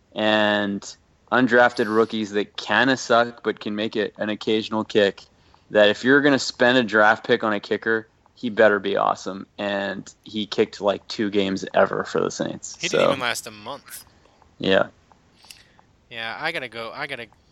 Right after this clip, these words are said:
Speaker 2: I gotta agree with Andrew. You, you just, like, a kicker, even though you look at it and you're like, "Oh, it's a sixth round pick." What?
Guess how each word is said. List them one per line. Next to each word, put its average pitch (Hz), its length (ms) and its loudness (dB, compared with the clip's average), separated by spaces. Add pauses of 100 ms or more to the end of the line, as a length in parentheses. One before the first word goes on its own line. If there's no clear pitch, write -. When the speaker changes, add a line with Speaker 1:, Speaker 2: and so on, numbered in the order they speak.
Speaker 2:
I 139 220 -8
gotta 123 160 -8
agree 113 240 -18
with 104 160 -20
Andrew. 101 520 -14
You, 113 180 -20 (120)
you 135 180 -20
just, 139 300 -12
like, 123 260 -8
a 135 80 -14
kicker, 220 540 -6 (180)
even 202 280 -8
though 190 40 -4
you 151 200 -8
look 160 180 -10
at 143 60 -6
it - 40 -8
and 123 60 -14
you're 123 100 -12
like, 120 160 -10
"Oh, 196 140 -10
it's 190 160 -10
a 160 60 -10
sixth - 340 -8
round 147 180 -14
pick." 156 140 -14
What? 156 140 -16